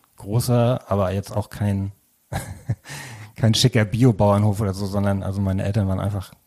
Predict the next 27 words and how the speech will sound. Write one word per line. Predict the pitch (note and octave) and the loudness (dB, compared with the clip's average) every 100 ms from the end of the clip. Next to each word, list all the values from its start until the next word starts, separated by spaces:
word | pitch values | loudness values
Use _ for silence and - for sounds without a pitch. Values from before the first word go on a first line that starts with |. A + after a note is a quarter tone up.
| - | -8
so | G2+ - | -8 -8
kleine | - G#2+ G#2+ G2+ | -8 -2 0 0
Bauern, | F#2+ G#2+ F#2+ G2+ | 0 0 -2 -4
sag | F#2+ F#2+ | -4 -6
ich | |
mal, | G2 G2 | -4 -4
auf | G#2 | -4
einem | G2 G2+ G2+ _ _ _ - | -4 -4 -6 _ _ _ -8
etwas | A#2+ A2 G2 | -4 -2 -2
veralteten | - - G#2+ A2 G2 G2+ G#2+ - _ _ - - - _ | -4 -2 -2 -2 -2 -4 -6 -8 _ _ -20 -20 -20 _
Bauernhof. | - G2+ G#2+ F#2+ G2 - - _ - - _ _ _ _ | -2 2 2 2 0 -4 -14 _ -20 -20 _ _ _ _
Und, | G#2 G2+ G2 - - | 2 4 2 -2 -6
aber | G#2 A2 | 0 2
in | G#2+ | 2
dieser | G#2+ A2 | 0 0
Gruppe | G#2+ A2 G#2+ | -2 -2 -2
waren | G#2 | -2
natürlich | G#2 G2+ A2+ G#2 - | -2 -4 -6 -6 -6
auch | F#2+ F#2+ F#2+ - - _ _ _ _ _ _ _ _ _ _ _ - | -4 -4 -4 -8 -20 _ _ _ _ _ _ _ _ _ _ _ -6
Leute, | F#2 G2 G#2 F#2+ F#2+ | -2 0 0 -2 -2
wo | F#2+ | -6
die | F#2+ G2+ - _ _ | -6 -8 -10 _ _
Eltern | - G2+ G2+ G2+ | -6 -4 -2 -4
Akademiker | G2+ G#2 G2 G#2+ G#2+ F#2+ F2 | -2 -4 -2 -4 -4 -6 -6
waren | E2+ G2 | -8 -10
oder | G#2 F#2+ F#2 | -12 -14 -14
so. | G2 C#3 | -16 -20